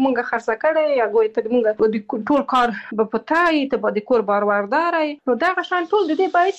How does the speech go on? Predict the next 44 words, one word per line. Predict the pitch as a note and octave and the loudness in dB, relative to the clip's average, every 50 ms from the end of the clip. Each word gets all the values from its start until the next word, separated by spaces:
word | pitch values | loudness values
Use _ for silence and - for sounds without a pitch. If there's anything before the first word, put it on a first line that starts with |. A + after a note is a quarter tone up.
| - | 0
کېږي | - F#4+ F4+ F#4 F4+ | 0 2 2 2 2
چې | - D4+ A#3+ | 0 0 2
د | C4+ C#4 | 4 4
نجلۍ | C#4 C#4 C#4+ D#4+ F4+ F4 | 4 4 4 2 2 2
هغه | D#4 C#4+ C#4+ - F#4+ | 0 -2 -2 0 2
ټوله | G4 F#4+ E4+ D4+ C4+ C4+ | 2 4 4 4 4 2
روحیه | C4+ C4+ C4 D4+ E4+ F4 E4+ F4 F4 - B3+ B3+ | 0 0 0 0 2 2 2 0 -2 -2 -2 -2
وژل | A#3+ A#3+ - B3+ A#3+ A#3 _ _ - | -2 0 -2 -4 -4 -6 _ _ 2
کېږي، | F#4 G4 F#4+ F4 - D#4 D#4 D#4+ D#4 D4+ C4 | 2 2 2 0 0 0 2 2 2 2 2
ماشومتوب | A3 G#3 G#3 - A#3+ A3 A3 - C#4+ C#4 | 2 0 -2 -2 -6 -6 0 0 0 2
یې | B3 A#3+ | 2 2
ورنه | A#3 A3+ A3 - | 2 0 -2 -4
اخیستل | - - - - A3+ A3 - - | -6 -14 -6 -4 -4 -4 -2 2
کېږي | D#4+ E4 E4 D4+ D#4 D#4 D4 C#4 - _ - B3+ A#3 | 4 4 4 4 2 0 -2 -2 -8 _ -2 0 0
او | A#3+ A#3 - - | 0 -2 -2 0
په | C4 C4 C4 B3+ A3+ - - - - B3+ A#3 A#3 | 2 4 4 2 0 -2 -8 -2 -2 -2 0 2
زرو | D#4 F#4 E4+ D#4+ C4+ A#3 A#3 A3+ A#3 | 2 2 2 2 0 0 -2 -2 0
رواني | A#3 A#3 A#3+ C4 D4 C#4 C#4 C4+ | 0 0 2 0 0 0 0 -2
تکلیفو | - - A#3 A#3+ - E4+ E4+ C4 | -4 -2 -4 -2 0 2 2 2
باندې | C4 A3 G3 G3+ G3+ | 2 0 0 -2 -4
اخته | - - - G#3 _ | -4 -6 -16 -20 _
کېږي. | - G#3+ G3+ G#3 A3+ A3+ - - C4 | -20 -18 -8 -8 -8 -6 -2 0 0
هغه | C4+ C#4+ D#4 D#4 D#4 | 2 2 2 2 0
لا | D4+ | 0
په | C#4+ - - - C#4 - - | -2 -4 -10 -8 -8 -4 0
دې | E4 F4 E4+ - _ _ | 0 0 0 -2 _ _
پوهېږي | - D#4+ E4+ F#4 G#4 G4+ F4 E4+ E4 D4+ | 2 4 4 4 4 2 2 0 0 0
نه | D#4 D4+ D4+ | 0 -2 0
چې | - C4+ C4 | 0 0 2
واده | C4 C4+ C4+ F#4 F#4 | 2 2 0 -2 -6
څه | - - - | -8 -4 -2
شی | E4 D#4 | -2 0
ده، | D#4 D#4 D#4 | 0 -2 -2
چې | - B3+ A#3 | -2 0 0
ماشوم | A#3 A3+ - - E4+ D4+ - | 0 0 0 2 2 2 2
پسې | - _ _ _ _ - A3+ G#3 G#3 | 0 _ _ _ _ 0 0 0 0
وزېږوي. | F#3+ G3 F#3+ F3+ F#3+ F#3+ G3+ - - _ _ _ - - - A#3+ | 2 0 0 0 0 -2 -2 -4 -10 _ _ _ -10 -4 -2 0
هغه | B3 B3+ C4+ D4+ D4+ | 0 2 0 0 0
نو | D4 D4 D4+ D#4+ F4 | 0 0 0 2 2
یو | F4+ F4 E4+ E4 | 2 0 0 0
غم | F4 F4+ | -2 -2
نه | E4+ E4+ | 0 -2
ورته | D#4 D4+ - B3 - | -4 -4 -6 -8 -4
سل | E4+ E4 D4 | -4 -4 -2